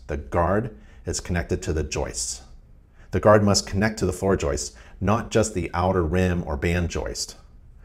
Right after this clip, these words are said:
Where guards are connected to the interior or exterior side of a deck,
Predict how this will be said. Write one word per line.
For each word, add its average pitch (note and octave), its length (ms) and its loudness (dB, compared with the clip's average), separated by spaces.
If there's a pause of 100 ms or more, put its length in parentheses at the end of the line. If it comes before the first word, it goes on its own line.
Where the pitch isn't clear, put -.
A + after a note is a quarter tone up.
(280)
Where F#2 120 2
guards G#2 300 6
are G#2+ 80 6
connected G2 440 0
to G#2 100 -4
the F2 260 -2
interior F#2+ 540 2
or E2+ 140 -2
exterior F#2+ 580 2
side A#2 540 2
of F2 180 -4
a - 20 -2
deck, D2+ 380 -4